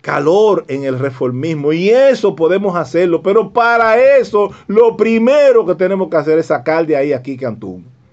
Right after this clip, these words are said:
Es más, si Quique fuera una persona que tuviera un poquito de sentimiento balaguerista, renunciara hoy mismo del partido.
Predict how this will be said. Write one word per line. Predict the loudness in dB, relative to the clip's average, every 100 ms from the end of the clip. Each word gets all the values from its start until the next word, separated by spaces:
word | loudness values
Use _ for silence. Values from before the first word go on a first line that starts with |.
| _ _ _ _
Es | -2 2
más, | 2 0
si | -2
Quique | -4 -6 -4 0
fuera | 2 2
una | 0
persona | -2 -2 0 0 -2 -12 _ _ -10
que | -8
tuviera | -4 0 0
un | 0
poquito | -4 -4 -6 -6 -2 -2 -2 -8 _ -20
de | -6 -4
sentimiento | -2 -6 -4 -6 -4 -2 -2 -4 -4
balaguerista, | 0 0 0 0 -4 -4
renunciara | 0 0 -2 -2 0 0 0
hoy | 2 2
mismo | 0 -4 -4 -8 -12 -14 -20 _ _ _ _ _ -4
del | -2 -2
partido. | -2 -4 -4 -6 -8